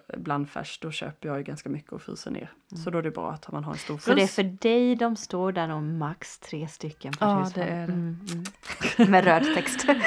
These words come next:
Speaker 1: Eh, så det, det är ju sån här självklarhet för mig liksom.
Speaker 2: Ja.
Speaker 1: Eh, köp mycket och frys in då också. Eh, sen är det ju också bara att laga mat från grunden är ju också mycket billigare har man insett. Så jag köper ju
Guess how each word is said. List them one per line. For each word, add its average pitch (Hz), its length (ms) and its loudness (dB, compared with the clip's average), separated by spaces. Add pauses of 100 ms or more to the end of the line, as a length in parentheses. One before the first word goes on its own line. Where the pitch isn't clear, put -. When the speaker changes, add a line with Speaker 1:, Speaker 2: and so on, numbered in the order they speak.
Speaker 1:
Eh, 180 320 8
så 226 220 10
det, 240 420 10
det 226 200 6
är 214 40 8
ju 190 80 6
sån 165 100 4
här 123 220 0
självklarhet 165 640 -2
för 165 100 -6
mig 131 140 -6
liksom. - 460 -10
Speaker 2:
Ja. 160 260 6
Speaker 1:
Eh, 151 100 -2 (320)
köp - 520 -6
mycket 160 260 -4
och 156 100 -10
frys - 240 -14
in - 140 -6
då - 80 -10
också. - 220 -16 (600)
Eh, 180 320 2
sen 240 220 4
är 208 100 4
det 180 40 0
ju 180 60 2
också - 200 -4
bara 185 160 6
att 160 140 -4
laga 165 260 2
mat 151 280 -2
från 151 180 -6
grunden 165 480 -2
är 190 60 -4
ju - 80 -6
också - 280 -2
mycket - 260 2
billigare - 260 -4
har 170 60 -4
man 160 140 0
insett. 165 220 -8
Så - 80 -6
jag 175 140 -2
köper 175 300 -6
ju 165 140 -2